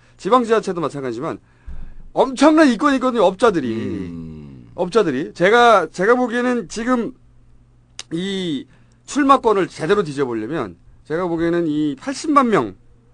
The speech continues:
Speaker 1: 서명 받은 거 있잖아요.
Speaker 2: 예.
Speaker 1: 여기를 파야 돼. 왜냐면은,
Speaker 2: 음.
Speaker 1: 어,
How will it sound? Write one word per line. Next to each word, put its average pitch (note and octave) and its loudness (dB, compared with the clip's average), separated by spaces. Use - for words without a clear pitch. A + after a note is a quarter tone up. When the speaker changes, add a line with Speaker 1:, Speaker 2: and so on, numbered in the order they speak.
Speaker 1:
서명 C4+ -2
받은 G#3+ 2
거 D3+ -2
있잖아요. C3 -6
Speaker 2:
예. F#2 -12
Speaker 1:
여기를 F3+ 0
파야 G2+ -14
돼. F2+ -14
왜냐면은, C#3+ -4
Speaker 2:
음. C#3 -2
Speaker 1:
어, D3+ 2